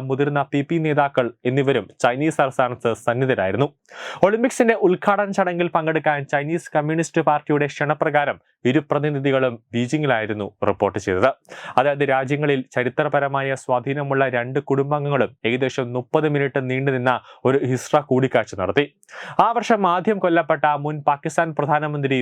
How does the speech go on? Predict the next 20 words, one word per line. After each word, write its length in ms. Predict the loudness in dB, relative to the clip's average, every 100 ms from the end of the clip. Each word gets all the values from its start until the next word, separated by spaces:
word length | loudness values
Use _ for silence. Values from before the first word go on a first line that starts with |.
| -2
ബെനസീർ 420 | -4 -4 -2 -2 0
ഭൂട്ടോയുടെ 460 | 0 2 2 2 0 0
വധത്തിൽ 360 | -2 0 -2 -2 _ _ -2
സോണിയാഗാന്ധി 560 | 0 0 0 0 0 -2 -2 -4
അനുശോചനം 500 | -2 0 2 2 -2 -4
രേഖപ്പെടുത്തി. 460 | -2 0 0 0 -2 _ _ _ 0 0
ആ 0 | 2
സമയത്ത് 300 | 0 0 -2 0
നടത്തിയ 280 | -2 0 0 0
പൊതുപ്രസ്താവനകളിൽ 840 | -2 -2 -2 -2 -2 0 0 0 0 -8 -4 0
റഹ്മാൻ 340 | 2 2 0 -2
മാലിക് 340 | -2 -2 -2 -2 -2 -6
ഈ 20 | -4
കൂടിക്കാഴ്ചയെ 560 | -2 0 2 0 0 -2 -4 _ -2 0
ഊഷ്മളവും 540 | 0 0 2 2 -2 -2 0
അതോടൊപ്പം 420 | 2 0 -2 -2 -2
തന്നെ 180 | -2 -4
വ്യക്തിപരവുമാണെന്ന് 800 | -4 -2 0 0 0 -2 -4 -6
വിശേഷിപ്പിച്ചു. 540 | -4 -2 -2 -4 0 0 0 -20 -18 -16 0 2
മാത്രമല്ല, 460 | 2 0 2 2